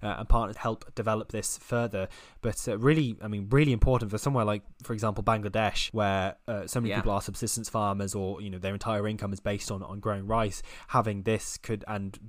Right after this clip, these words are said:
Speaker 1: protecting their health as well by, by using this
Speaker 2: Mm.
Speaker 1: instead is just, uh, a massive thing. And, you know, I eat a lot of bread, especially
Speaker 2: Oh,
Speaker 1: now. I, I
Speaker 2: fantastic.
Speaker 1: like rice. If, if it's not gonna kill me, then all the better.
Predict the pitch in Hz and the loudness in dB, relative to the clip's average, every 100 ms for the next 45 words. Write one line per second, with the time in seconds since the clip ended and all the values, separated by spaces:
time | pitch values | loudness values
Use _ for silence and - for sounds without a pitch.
0 | - - - - 104 107 113 104 - - | -2 -2 0 -6 -4 2 2 0 -6 -18
1 | - 92 107 123 92 - - 101 104 95 | -12 -2 4 4 2 -6 -6 -4 -2 -2
2 | 107 104 101 95 123 131 123 110 98 90 | -2 0 0 -4 -2 -2 0 0 -2 -4
3 | 98 - - 98 90 87 123 123 - 92 | -10 -10 -14 -12 -12 -10 -10 -10 -10 -12
4 | 90 95 101 92 90 - - 95 107 107 | -12 -12 -12 -12 -14 -20 -12 -4 -2 0
5 | 117 117 123 120 123 - 131 - 123 - | 2 2 4 4 4 0 -6 0 0 0
6 | 120 120 127 101 107 98 104 107 117 107 | 0 0 0 -2 -6 -4 -2 -2 -2 -2
7 | 127 135 - - - - - 117 - - | -2 -4 -12 -18 -20 -20 -14 -14 -12 -14
8 | 101 110 117 107 113 - 113 113 139 120 | -12 -6 -6 -4 -4 -2 0 0 -2 -2
9 | 104 110 123 123 135 - 98 | -2 -2 -4 0 0 0 -4